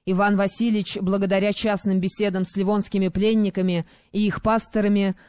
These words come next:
довольно хорошо был знаком с лютеранским вероисповеданием –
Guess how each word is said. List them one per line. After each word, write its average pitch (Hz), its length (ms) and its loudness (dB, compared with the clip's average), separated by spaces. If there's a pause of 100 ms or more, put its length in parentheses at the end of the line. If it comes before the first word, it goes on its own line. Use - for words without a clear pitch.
(120)
довольно 214 460 2
хорошо 220 420 0
был 196 160 0
знаком 196 440 0
с - 100 -8
лютеранским 202 640 0
вероисповеданием – 190 1120 0